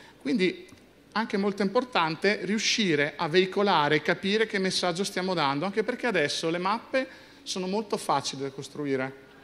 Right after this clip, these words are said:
però avere dietro la conoscenza di capire che messaggio sto dando è fondamentale.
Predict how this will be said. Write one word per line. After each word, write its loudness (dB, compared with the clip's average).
però 0
avere 2
dietro 0
la -2
conoscenza -4
di -4
capire -2
che 2
messaggio -2
sto -6
dando 0
è 0
fondamentale. -6